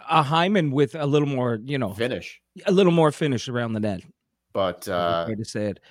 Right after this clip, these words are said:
Speaker 1: But
Speaker 2: I don't
Speaker 1: again,
Speaker 2: know, man.
Speaker 1: we don't wanna get ahead of ourselves. It's been a couple preseason games. We'll see
Speaker 2: But
Speaker 1: how
Speaker 2: he,
Speaker 1: it goes. But
Speaker 2: but
Speaker 1: he
Speaker 2: how
Speaker 1: is standing out.
Speaker 2: He's looked incredible. I just, I, I just think he's looked incredible. But, uh, anyway, more on him. Like,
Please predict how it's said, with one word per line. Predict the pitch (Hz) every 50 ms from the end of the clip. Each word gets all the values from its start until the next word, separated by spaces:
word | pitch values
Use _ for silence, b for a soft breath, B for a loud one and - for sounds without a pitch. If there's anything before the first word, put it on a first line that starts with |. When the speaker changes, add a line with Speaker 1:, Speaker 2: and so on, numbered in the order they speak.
| b b
Speaker 1:
But | - 165 165
Speaker 2:
I | 170
don't | 160
Speaker 1:
again, | 175 175 160 147
Speaker 2:
know, | 147 143
man. | - 170
Speaker 1:
we | 160 175
don't | 180 185 185
wanna | 175 165 160
get | 151 151 143
ahead | 143 143 143
of | 139
ourselves. | 131 135 123 - 147 135 127 107
It's | 113
been | 135 139 135
a |
couple | 120 - - 120 120 104
preseason | - - 143 127 113 - 131 117 101 123 117
games. | 117 113 110 104
We'll | 110 117 110
see | - -
Speaker 2:
But | 123 123
Speaker 1:
how | - 160
Speaker 2:
he, | 165 165
Speaker 1:
it | 165 -
goes. | - 131 123
But | - 139 143
Speaker 2:
but | 139 131
Speaker 1:
he | 156
Speaker 2:
how | 151 143 147
Speaker 1:
is | 185 170 123 131 -
standing | 170 143 143 143 139 120 117 120
out. | 113 107 92 82 - _ _ -
Speaker 2:
He's | - 139 139 117 143
looked | 160 147 143 -
incredible. | 101 85 - - 90 90 85 78 78 69 - _
I | - 101 110
just, | 120 110 104 - -
I, | 95 85 101 95 101 -
I | - 101 101
just | 95 92 -
think | - 92 85 82
he's | 82 78 -
looked | 90 82 - -
incredible. | 82 78 - 80 73 76 78 76 78
But, | - - 87 82 80 - -
uh, | 95 87 85 85 82 - b b b b b b
anyway, | 139 170 165 139 147 156 160
more | 156 165 175 196 202 196
on | 190 175
him. | 190 190 185 175 160
Like, | 202 185 180 -